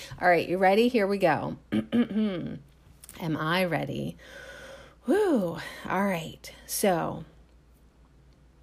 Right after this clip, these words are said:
your first clue is helps the body expel mucus from the lungs, nose, and throat.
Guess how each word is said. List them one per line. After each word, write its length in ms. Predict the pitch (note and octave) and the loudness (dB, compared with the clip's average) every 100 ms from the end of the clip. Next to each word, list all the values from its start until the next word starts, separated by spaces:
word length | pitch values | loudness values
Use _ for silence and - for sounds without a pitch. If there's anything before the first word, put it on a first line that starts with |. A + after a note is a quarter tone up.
| _ - - | _ -20 -10
your 280 | F#3 F#3+ G3 | 0 2 2
first 800 | - - F3 F#3+ F#4 G4+ - - - | 0 2 4 4 2 0 -8 -10 -14
clue 720 | - - C4 A#3 E3 D3+ D#3 - | -4 8 10 10 8 4 0 0
is 840 | G#3+ B3+ G3 D3+ D#3+ - - - - - _ - _ _ _ _ _ _ _ _ _ _ _ - _ - _ - | 6 6 6 4 0 -4 -8 -12 -16 -20 _ -20 _ _ _ _ _ _ _ _ _ _ _ -20 _ -20 _ -20
helps 680 | - - G#3+ A#3 - - - | -6 4 8 8 6 -4 -4
the 180 | A#3+ C#4+ | 2 4
body 760 | B3+ G3+ E3+ E3+ F3 G3+ D4 - _ _ _ _ _ - | 6 4 4 2 0 -2 -4 -8 _ _ _ _ _ -2
expel 1040 | G3 G3 - - - F3+ F#3 F#3+ G#3 A3 - | -2 -2 -4 -6 -2 0 2 2 2 0 -2
mucus 1200 | F#3 F#3+ G#3+ D4 F4 G3+ F3 F#3+ A#3+ - - - - | -2 4 6 4 2 -2 -2 -2 -4 -4 -10 -12 -12
from 380 | - F3+ F#3 | -2 0 0
the 120 | F3+ D#3+ | -2 -2
lungs, 800 | D#3+ D#3 E3+ G3+ A#3+ C#4 - - - | 0 0 0 0 2 0 -2 -10 -8
nose, 800 | F3+ F3 F3 F3 F#3 F#3 G3 - | -4 0 2 2 2 2 -2 -4
and 280 | F3 F3 E3 | -6 -6 -6
throat. 800 | - D#3+ E3 D3 - - - | -8 -4 -4 -4 -8 -12 -14